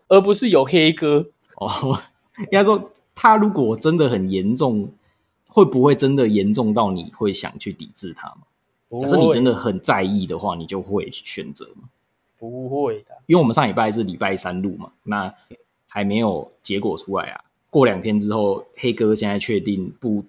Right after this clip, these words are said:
Speaker 2: 再当执行长。
Speaker 1: 嗯，波波又获得大获全胜啊。<laughs>
Speaker 2: 你的差赌的奖品是什么？
Speaker 1: 不知道啊，看他要不要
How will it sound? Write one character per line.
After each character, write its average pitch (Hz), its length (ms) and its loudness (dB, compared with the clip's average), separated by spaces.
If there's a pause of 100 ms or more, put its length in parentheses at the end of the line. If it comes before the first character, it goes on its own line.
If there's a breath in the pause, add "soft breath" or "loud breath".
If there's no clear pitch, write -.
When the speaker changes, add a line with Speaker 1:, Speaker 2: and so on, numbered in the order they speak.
(100)
Speaker 2:
再 107 240 -2
当 101 340 -4
执 101 160 -10
行 82 280 -10
长。 95 180 -14 (160)
Speaker 1:
嗯， 185 220 -10 (520)
波 214 220 6
波 214 180 6
又 214 140 8
获 208 160 6
得 143 220 0
大 165 240 6
获 165 120 4
全 127 240 -4
胜 127 220 -4
啊。 117 140 -14 (220)
<laughs> - 380 -12
Speaker 2:
你 110 140 -4
的 110 60 0
差 113 260 0
赌 95 240 -4
的 98 80 0
奖 107 200 -2
品 110 200 0
是 104 140 -2
什 107 80 -4
么？ - 140 -12 (120)
Speaker 1:
不 156 80 -12
知 151 80 -10
道 147 160 6
啊， 143 160 4
看 165 200 -4
他 156 160 4
要 147 100 0
不 143 60 0
要 139 280 2